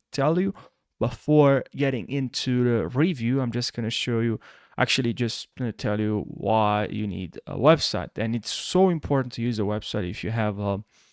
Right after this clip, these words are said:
a store or a, a portfolio, or just you're just trying to show your client your skill, your expertise. I think nowadays, if you are a business or, um, solo entrepreneur, an entrepreneur, you have a business, you have a skill, you're an artist, you're a musician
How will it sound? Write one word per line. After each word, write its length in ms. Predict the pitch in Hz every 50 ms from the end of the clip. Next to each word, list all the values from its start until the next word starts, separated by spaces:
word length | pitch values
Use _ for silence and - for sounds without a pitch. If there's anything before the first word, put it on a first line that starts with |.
| _ -
a 60 | -
store 540 | 110 - - - - 143 151 147 147 143 143 - - - _ _ _
or 180 | - 135 127 113
a, 220 | 104 104 107 107 101 - - -
a 60 | - -
portfolio, 840 | - - - 120 107 104 - - 151 147 143 139 139 139 139 139 135
or 160 | 131 - -
just 260 | 139 - 165 - -
you're 60 | 147
just 360 | 127 - - - 143 135 - -
trying 340 | - 139 135 131 123 123
to 300 | - - - 117 120 113 - _ _ - - _ -
show 220 | - - - 139
your 180 | 135 135 120 120
client 560 | - - - 131 123 123 120 120 123 - -
your 120 | 113 101
skill, 360 | 110 - - - 151 147 139 127
your 140 | 117 101
expertise. 800 | 104 107 - - - - 101 95 117 - - 147 143 143 139 139 - - - - - _
I 40 | -
think 140 | 196 196 175
nowadays, 720 | 143 131 135 143 139 127 123 123 127 127 120 - - - -
if 240 | - 127 120 - -
you 80 | 110
are 100 | 113 107
a 60 | 95
business 600 | 90 - - 120 117 - - 127 123 120 - - -
or, 520 | - - 104 104 104 98 92 98 98 117 - _ - - - - - _ _ _ _ -
um, 360 | - 92 110 110 95 82 69
solo 360 | - - - 151 147 135 123 127
entrepreneur, 640 | 135 135 135 - - - - 123 123 123 123 123 117
an 60 | 110
entrepreneur, 600 | 120 127 - - - - 117 117 117 117 117 117
you 80 | 104 113
have 140 | 120 113 107
a 60 | 107
business, 480 | 101 110 120 117 117 - - 113 - -
you 60 | 117
have 80 | 113 104
a 60 | 104
skill, 340 | - - - - 127 113 110
you're 100 | 107 101
an 160 | 101 104 87
artist, 580 | 104 117 117 110 - - - 113 113 - - -
you're 140 | 98 95
a 40 | 92
musician 680 | 90 95 110 107 107 107 - - - 107 101 92 87